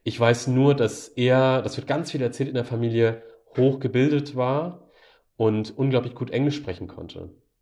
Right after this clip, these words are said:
Also, aber was ich weiß, ist halt, äh, diese ganzen Rahmengeschichten, ne, die, wie er nach Deutschland kam und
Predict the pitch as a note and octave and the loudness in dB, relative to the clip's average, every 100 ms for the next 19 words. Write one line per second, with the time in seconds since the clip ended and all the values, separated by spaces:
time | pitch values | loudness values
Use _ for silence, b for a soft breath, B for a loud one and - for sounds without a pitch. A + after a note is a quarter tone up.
0 | _ G2 F#2 B - G2+ G2+ A#2 A#2+ A2 | _ -12 -12 B -6 0 2 0 0 2
1 | G#2 A2+ G#2+ - F#2+ F#2+ - - F#2+ F#2 | 2 0 -4 -4 -2 -2 -6 -8 -6 -6
2 | F#2+ G2 G2 G2+ F2 E2+ F#2 D#2+ D#2+ - | -6 -6 -6 -8 -8 -6 -8 -10 -16 -18
3 | - F#2+ - - E2 G#2+ - F2+ E2+ E2 | -16 -16 -16 -16 -8 -6 -6 -8 -10 -10
4 | E2+ F2 D#2+ E2+ E2 F#2 F#2 F#2+ F#2 - | -12 -8 -6 -6 -6 -6 -4 -4 -8 -6
5 | E2+ F2 E2+ D#2+ D#2+ - | -6 -4 -6 -8 -12 -16